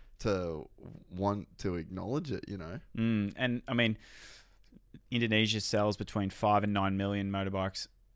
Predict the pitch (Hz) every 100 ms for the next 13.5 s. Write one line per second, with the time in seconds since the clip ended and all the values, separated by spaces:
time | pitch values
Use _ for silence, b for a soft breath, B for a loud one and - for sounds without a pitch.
0 | - 92 90 90 107 b b b b -
1 | _ 52 - 85 67 65 - 107 - 110
2 | 90 - 67 - - 98 101 104 - 107
3 | 101 98 98 95 90 98 95 92 92 90
4 | 85 78 - - - - 110 104 98 95
5 | 101 95 95 95 98 98 92 - - -
6 | 87 85 - - - 80 95 98 92 -
7 | - - 85 - 98 92 92 90 87 -
8 | 85 87 85 - - - - - 92 90
9 | 90 90 B B B B - 98 107 113
10 | 117 - 92 90 90 90 92 87 87 -
11 | 101 101 101 101 92 92 95 95 92 90
12 | 92 92 92 92 90 95 - 95 90 90
13 | 87 85 - 90 90